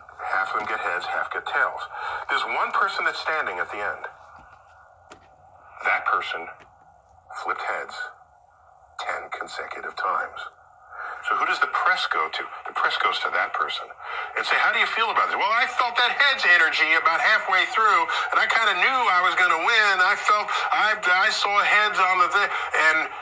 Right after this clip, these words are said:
did they interview anybody else who might have felt exactly the same way but didn't flip heads ten times in a row? 'Cause they're on their way home now. They're not there for the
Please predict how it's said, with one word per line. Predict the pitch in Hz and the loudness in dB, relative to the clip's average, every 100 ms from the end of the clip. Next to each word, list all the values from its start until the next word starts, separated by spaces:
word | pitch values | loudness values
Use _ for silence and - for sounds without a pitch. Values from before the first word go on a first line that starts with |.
| - - | -6 -2
did | - | 2
they | - | 4
interview | 349 - - | 4 4 2
anybody | - - - | 2 2 4
else | 320 311 - | 4 2 0
who | - | 2
might | - | 2
have | - | 2
felt | - - | 0 0
exactly | - 123 - - - | 0 0 0 0 -2
the | - | -2
same | - - | -2 0
way | 117 147 - | 0 0 0
but | - | 0
didn't | - - - | 0 -2 -2
flip | - - | -2 0
heads | 262 - | -2 -2
ten | - - | -2 0
times | 208 | 0
in | - | 2
a | |
row? | - - - | 0 0 -2
'Cause | - | 0
they're | - - | 2 2
on | - | 2
their | - | 0
way | - | 0
home | - 214 254 - | 0 -4 -4 -2
now. | - - - - - - - - - | 0 -2 -4 -10 -14 -14 -14 -16 -6
They're | - 202 | 0 2
not | 196 - | 4 4
there | - | 2
for | - | 2
the | 147 | 2